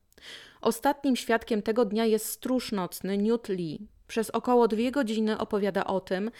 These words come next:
jak znalazł on ciało Mary, jak zadzwonił po policjantów,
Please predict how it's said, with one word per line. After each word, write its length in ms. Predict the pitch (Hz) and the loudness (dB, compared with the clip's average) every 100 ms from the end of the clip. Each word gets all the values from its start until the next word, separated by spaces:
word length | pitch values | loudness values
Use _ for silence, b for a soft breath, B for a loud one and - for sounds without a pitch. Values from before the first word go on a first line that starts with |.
| B - | B -2
jak 180 | 208 196 | 0 0
znalazł 440 | 214 240 240 226 | 2 4 4 2
on 180 | - 202 | 0 0
ciało 360 | 202 208 202 247 | 0 2 4 4
Mary, 520 | 214 170 165 170 220 - _ | 2 0 -2 -4 -6 -14 _
jak 220 | 208 196 | 0 2
zadzwonił 560 | 196 196 185 214 262 262 | 2 0 2 4 4 4
po 120 | 226 | 2
policjantów, 840 | 214 190 180 - 175 151 180 180 | 2 0 -2 -4 -4 -4 -6 -8